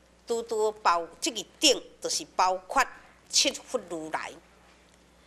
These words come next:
七佛如来啊，咱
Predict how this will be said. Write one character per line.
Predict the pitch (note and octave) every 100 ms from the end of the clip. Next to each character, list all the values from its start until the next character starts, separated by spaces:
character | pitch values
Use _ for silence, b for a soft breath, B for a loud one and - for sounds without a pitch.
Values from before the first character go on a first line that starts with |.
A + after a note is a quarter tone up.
| b
七 | - E4
佛 | D4 D#4
如 | C4+
来 | A#3+ G#3 A#3 B3 - - _ _ _ _ _
啊， | - E3+ D3+ A2 - B B B B -
咱 | A3+